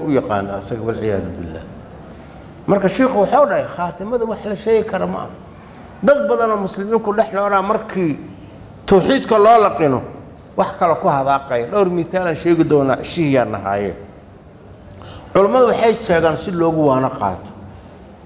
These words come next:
Namaadij ama mithaallo dad badan oo khaatimo xumo ku dhacdo. Dadkaasna sida qaalibka camalkooda xumaa.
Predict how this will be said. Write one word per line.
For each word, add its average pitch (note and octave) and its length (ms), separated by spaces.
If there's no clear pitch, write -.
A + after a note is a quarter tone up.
Namaadij F#3 520
ama F3 180
mithaallo F3 720
dad F#3+ 200
badan E3+ 220
oo D3 80
khaatimo C#3 560
xumo C#3+ 160
ku C#3 180
dhacdo. F2 280
Dadkaasna B3 560
sida A#3+ 260
qaalibka A3+ 460
camalkooda F3 680
xumaa. C3 300